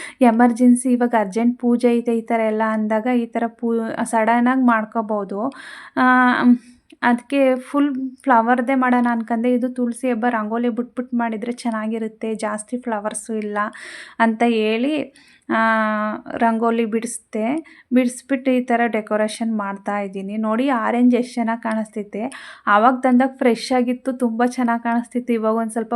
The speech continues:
ಬಾಡಿ ಹೋದಂಗೆ ಆಗಿ ಹೋಗ್ಬಿಟ್ಟಿದ್ದಾವೆ ಅವು. ಅದು ಕಟ್ ಮಾಡ್ಕೊಂಡು ಬರ್ಬೇಕಾದ್ರೆ ಜಾಸ್ತಿ ಅಂತ ಕಾಣಿಸ್ತಿತ್ತು ಫ್ಲವರ್ಸು. ಬಿಡಿಸ್ದಾಗ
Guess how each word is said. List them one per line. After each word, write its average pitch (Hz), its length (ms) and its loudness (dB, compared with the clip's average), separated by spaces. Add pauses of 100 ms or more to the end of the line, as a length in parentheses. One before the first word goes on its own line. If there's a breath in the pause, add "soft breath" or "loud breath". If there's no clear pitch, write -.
ಬಾಡಿ 196 340 -4
ಹೋದಂಗೆ 214 380 -2
ಆಗಿ 208 120 -6
ಹೋಗ್ಬಿಟ್ಟಿದ್ದಾವೆ 196 720 -8
ಅವು. 190 260 -12 (840)
ಅದು 254 200 -2
ಕಟ್ 247 240 0
ಮಾಡ್ಕೊಂಡು 269 400 2
ಬರ್ಬೇಕಾದ್ರೆ 247 500 0
ಜಾಸ್ತಿ 233 440 -2
ಅಂತ 262 280 2
ಕಾಣಿಸ್ತಿತ್ತು 240 640 -2
ಫ್ಲವರ್ಸು. 226 640 -2 (540 loud breath)
ಬಿಡಿಸ್ದಾಗ 269 600 4